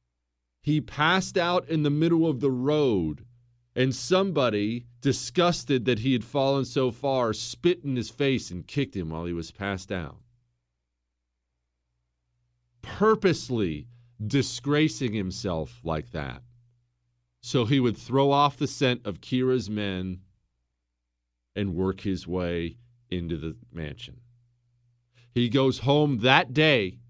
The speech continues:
after somebody woke him up mid-morning, goes home to see his wife, who is horrified, obviously does not recognize her husband. "What has happened to you?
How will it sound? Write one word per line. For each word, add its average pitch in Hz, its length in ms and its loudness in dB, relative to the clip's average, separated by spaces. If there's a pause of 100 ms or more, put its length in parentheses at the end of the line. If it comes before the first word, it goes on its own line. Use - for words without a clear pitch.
(500)
after 123 280 2
somebody 147 440 2
woke 143 360 2
him 139 160 2
up 143 140 2
mid-morning, 139 840 0 (440)
goes 135 280 2
home 156 340 0
to 185 80 0
see 139 340 -2
his 113 240 -4
wife, 110 580 -2 (720)
who 120 220 0
is 104 400 -2 (180)
horrified, 92 1040 -2 (160)
obviously 131 580 4
does 110 240 -2
not 127 300 4
recognize 147 1040 0 (280)
her 143 120 2
husband. 110 540 -4 (1200)
"What 120 240 2
has 160 220 2
happened 120 480 0
to 120 120 -8
you? 98 480 -4